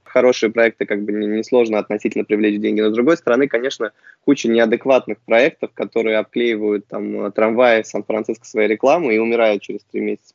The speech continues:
после этого. Вот. А с касательно прод-, продажи, ну, тут спорный вопрос, я бы не сказал. То есть, мне кажется, когда у-, у-, момент продажи — это уже более-менее какой-то профессиональный, э, да, там, игрок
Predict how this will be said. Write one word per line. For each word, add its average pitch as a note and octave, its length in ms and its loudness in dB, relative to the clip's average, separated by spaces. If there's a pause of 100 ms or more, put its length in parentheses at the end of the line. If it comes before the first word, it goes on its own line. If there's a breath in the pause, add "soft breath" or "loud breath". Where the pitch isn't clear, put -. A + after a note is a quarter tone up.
после A2 320 -6
этого. A2+ 260 -12 (960 loud breath)
Вот. C3 320 4
А A#2+ 140 2
с - 60 -12
касательно D#3+ 480 0
прод-, C#3+ 400 0
продажи, D3 840 -2 (120)
ну, D#3 520 -8
тут C#3+ 160 -12
спорный C#3 600 2
вопрос, G#2+ 400 0
я B2+ 140 4
бы D#3 80 -2
не D3 120 -4
сказал. C3 540 0
То - 140 -4
есть, G#2+ 260 -2 (300)
мне B2+ 280 0
кажется, C3+ 320 -2
когда B2+ 420 0
у-, A#2 300 -2
у-, A2+ 60 -2
момент C#3 280 0
продажи — E3 300 0
это C3+ 140 -2
уже C#3 120 2
более-менее C3 580 0
какой-то B2+ 260 -6
профессиональный, A#2 1000 0
э, G2+ 460 -4
да, A#2 240 2 (180)
там, G#2+ 240 -4
игрок C3 540 2